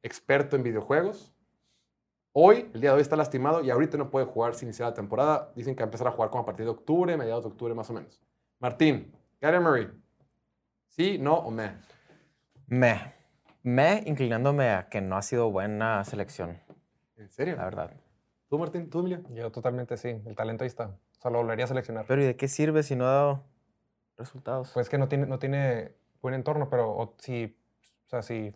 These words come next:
Speaker 3: otra vez tuviera el draft, fuera
Speaker 1: Estuvo, estuvo con Cliff Kingsbury, uno de los mejores coaches.
Speaker 3: <laughs> Si otra vez fuera el draft, si hiciera el do-over, volvería a seleccionar a Kyler Murray en el uno.
Speaker 1: Pero estaba Daniel Jones, güey.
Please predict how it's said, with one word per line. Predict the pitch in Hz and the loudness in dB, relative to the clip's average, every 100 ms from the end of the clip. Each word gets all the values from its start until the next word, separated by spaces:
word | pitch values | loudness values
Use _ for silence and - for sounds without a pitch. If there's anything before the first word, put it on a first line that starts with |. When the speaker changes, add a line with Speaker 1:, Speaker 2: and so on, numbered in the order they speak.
| - | -8
Speaker 3:
otra | 127 147 | -4 0
vez | 147 | 2
tuviera | 151 147 | 4 4
el | 147 | 4
draft, | 170 170 - | 2 2 -6
fuera | - 123 | -2 2
Speaker 1:
Estuvo, | 123 139 | 4 2
estuvo | - 143 | 4 2
con | 127 | 2
Cliff | 139 135 | 0 -2
Kingsbury, | 139 165 170 170 156 | -2 -4 -2 -2 -4
uno | |
de | - | -4
los | 139 | -6
mejores | 113 131 127 | -2 -4 -2
coaches. | 135 - 98 - - | -4 -4 -10 -12 -20
Speaker 3:
<laughs> | - - - - | -12 -10 -8 0
Si | 147 | 2
otra | 139 175 | 6 6
vez | 165 | 8
fuera | 175 | 6
el | 165 | 6
draft, | 170 180 | 6 6
si | 160 | 4
hiciera | - 139 | -2 2
el | 139 | 2
do-over, | 147 175 170 165 - | 4 4 6 4 4
volvería | 135 131 123 | -2 0 0
a | |
seleccionar | 127 135 131 123 | -2 -4 -4 -6
a | 120 | -4
Kyler | 123 127 | -4 -4
Murray | 123 | -4
en | 123 | -4
el | 110 | -8
uno. | 110 101 | -10 -6
Speaker 1:
Pero | 113 | -6
estaba | 107 117 120 | -2 2 2
Daniel | 123 127 | 2 -2
Jones, | 117 151 | -4 -6
güey. | 160 | -6